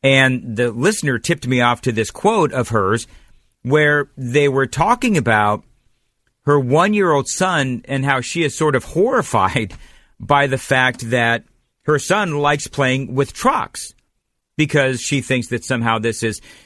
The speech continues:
you know, going to lead him to some sort of toxic masculinity kind of a thing. So I've been desperately searching for this audio. I, I finally found it.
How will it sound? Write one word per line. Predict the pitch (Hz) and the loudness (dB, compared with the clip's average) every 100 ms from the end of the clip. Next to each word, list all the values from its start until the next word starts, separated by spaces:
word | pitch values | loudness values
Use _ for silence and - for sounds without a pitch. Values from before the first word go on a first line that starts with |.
| _ | _
you | 110 | -4
know, | 95 | -2
going | 95 139 139 | 0 2 2
to | 131 120 | 0 -2
lead | 120 143 165 143 | 0 2 2 2
him | 147 127 | 0 0
to | - 135 | -2 -2
some | - 135 | 0 -2
sort | 117 139 127 | 0 -2 -2
of | 110 - | -4 -6
toxic | - 143 - 135 110 | 0 0 -2 -8 -4
masculinity | 120 120 - 135 170 208 135 | -2 -2 -2 -4 -2 -2 -2
kind | - 107 | -2 -2
of | 95 | -2
a | 95 | -6
thing. | 101 92 101 - _ _ _ _ | -6 -4 -6 -10 _ _ _ _
So | - 180 | 0 2
I've | 175 170 | 2 0
been | 165 127 110 120 101 | 0 -4 -8 -12 -6
desperately | - 220 - 247 208 143 | 0 0 0 -2 -2 -2
searching | - 156 170 - 120 | 0 0 0 -2 -4
for | - 135 127 120 - - _ _ | 0 2 4 2 0 -12 _ _
this | 117 143 131 | -2 0 2
audio. | 143 151 156 120 104 - | 0 2 0 0 -2 -2
I, | 139 147 | 0 0
I | |
finally | - 269 311 196 | 2 0 2 -2
found | 139 - 135 131 107 | -4 0 0 0 -2
it. | 85 80 | -8 -10